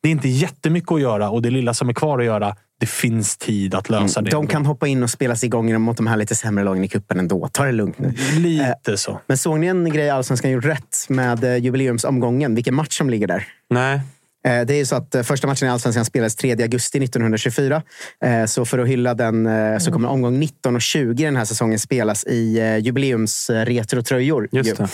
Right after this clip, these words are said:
Speaker 2: Det, det känner ni till kanske.
Speaker 3: Mm.
Speaker 2: Eh, första, eh, omgången med retrotröja är alltså Djurgården mot A I K.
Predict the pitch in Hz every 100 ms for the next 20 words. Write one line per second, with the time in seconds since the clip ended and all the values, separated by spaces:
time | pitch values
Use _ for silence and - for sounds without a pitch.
0 | - - 127 135 143 131 143 135 147 131
1 | 131 117 127 147 147 131 135 _ 139 127
2 | 123 175 170 - - 165 160 151 147 147
3 | 143 139 135 127 147 131 123 123 127 123
4 | 135 120 123 123 123 139 131 120 120 110
5 | - 117 117 127 113 117 117 113 131 117
6 | 117